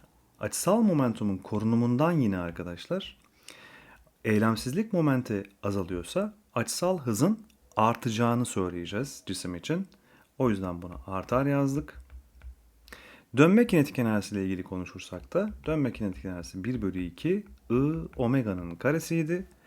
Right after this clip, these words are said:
I dediğimiz değer azaldı. I'nın azaldığı kadar omega büyüdü ama bakın burada kare var. O yüzden omega'nın karesi çok çok büyümüş olacak. Dolayısıyla kinetik enerjinin artacağını da rahatlıkla söyleyebiliriz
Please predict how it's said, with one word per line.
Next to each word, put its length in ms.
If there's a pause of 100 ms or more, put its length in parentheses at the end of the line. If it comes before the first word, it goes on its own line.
(380)
I 40
dediğimiz 640
değer 360
azaldı. 640 (480)
I'nın 500
azaldığı 600
kadar 420
omega 560
büyüdü 500 (200)
ama 200
bakın 280
burada 220
kare 320
var. 420
O 160
yüzden 260
omega'nın 500
karesi 400
çok 300
çok 240
büyümüş 320
olacak. 440 (500)
Dolayısıyla 600 (340)
kinetik 320
enerjinin 500
artacağını 540
da 180 (200)
rahatlıkla 680 (320)
söyleyebiliriz 920